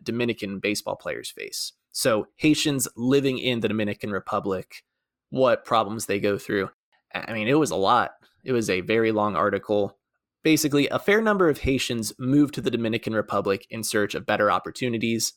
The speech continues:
'cause again, Haiti, poorest country in the Western Hemisphere. And the Haitians living in the Dominican Republic face prejudice oftentimes. Think along the lines of U S and Mexico relations.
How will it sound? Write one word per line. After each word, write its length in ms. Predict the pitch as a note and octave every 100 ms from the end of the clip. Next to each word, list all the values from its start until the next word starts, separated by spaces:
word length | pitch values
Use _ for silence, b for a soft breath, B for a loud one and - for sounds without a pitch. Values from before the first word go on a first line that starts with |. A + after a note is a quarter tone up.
| _
'cause 100 | -
again, 380 | G2 G2+ F#2+ - _
Haiti, 440 | - A#2 G#2 F#2 - _
poorest 320 | B2+ A2 G#2
country 460 | - G2 - F#2+ D#2+
in 100 | A2
the 80 | G2+
Western 320 | F#2+ F#2+ -
Hemisphere. 680 | - G#2+ G2+ - G#2+ G2+ G2+ _ _ _ _ _
And 220 | C3 B2+ - -
the 120 | D#3+
Haitians 440 | F#3 G#3 F#3 C3+
living 340 | C#3+ A3 G#3+ C#3
in 140 | A2+
the 80 | G#2+
Dominican 420 | G#2 G2+ G#2 G#2
Republic 640 | G2+ - A2 A2 G#2+ - - _ _
face 400 | - E3+ E3+ -
prejudice 800 | G#3+ F3 G#2+ C#2+ - - - -
oftentimes. 800 | G2+ F#2 F2+ E2+ C2+ B1 - - -
Think 300 | - E3+ E3+
along 240 | D#3+ D#3 D3+
the 100 | C3+
lines 300 | B2+ A#2+ A2+
of 160 | G#2
U 220 | G#2 A#2 A2+
S 340 | G#2+ - - A#2+
and 240 | G#2 G#2+
Mexico 640 | F#2+ - F2+ - E2+ - -
relations. 760 | G#2 E2+ B1 - - - -